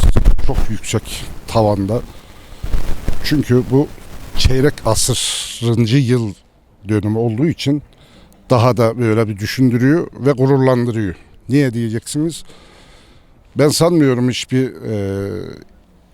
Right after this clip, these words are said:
kolay kolay herhangi bir insanın yirmi beşinci seneyi devriyesinde böyle bir kitlenin oluşması, sevgiselinin oluşması, görüyorsunuz siz de şahit oldunuz,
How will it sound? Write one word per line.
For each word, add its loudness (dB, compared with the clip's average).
kolay 2
kolay 2
herhangi 0
bir 0
insanın -2
yirmi -2
beşinci -2
seneyi -2
devriyesinde -2
böyle 0
bir -4
kitlenin -4
oluşması, -2
sevgiselinin 0
oluşması, -2
görüyorsunuz 2
siz -6
de 2
şahit 0
oldunuz, -2